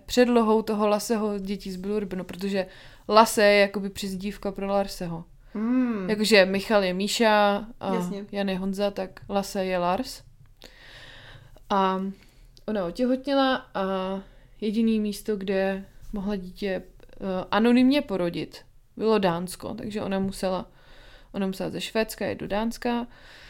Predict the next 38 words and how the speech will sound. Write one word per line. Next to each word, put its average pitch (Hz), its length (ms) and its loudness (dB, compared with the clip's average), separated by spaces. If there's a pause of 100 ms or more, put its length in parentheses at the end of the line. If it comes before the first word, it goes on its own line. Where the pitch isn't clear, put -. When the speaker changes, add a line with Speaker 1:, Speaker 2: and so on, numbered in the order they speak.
(160)
Speaker 1:
dítě - 200 -12
porodila 208 760 -2 (220)
a 180 360 -6 (200)
dala 196 160 4
ho 190 100 -2
takhle 180 280 -4
na 175 60 -6
výchovu. 220 640 -2 (220)
Ona 220 160 2
pak 254 180 2
odešla, 220 640 0 (200)
ona 202 140 -6
je 185 160 -6
z 170 40 -10
venkova, 180 420 -6
že 190 100 -10
jo, 185 100 -12
z - 60 -18
toho, 190 300 -8 (500)
z - 100 -16
toho 190 260 -4 (200)
o-, 185 220 -6
okolí, 180 760 -8 (100)
Speaker 2:
Mhm. 240 220 -6 (680)
Speaker 1:
ehm, 180 200 -8 (1600)
Smo-, 185 340 -8
ne, - 100 -10 (280)
nevím, 185 200 -8
jak 175 100 -8
se - 100 -16
ta - 100 -14 (380)
část 202 240 -12
jmenuje, 190 220 -8
ale 226 120 2
je 226 40 0
to 220 80 -4
jakoby 190 220 -8
venkov. 202 380 -8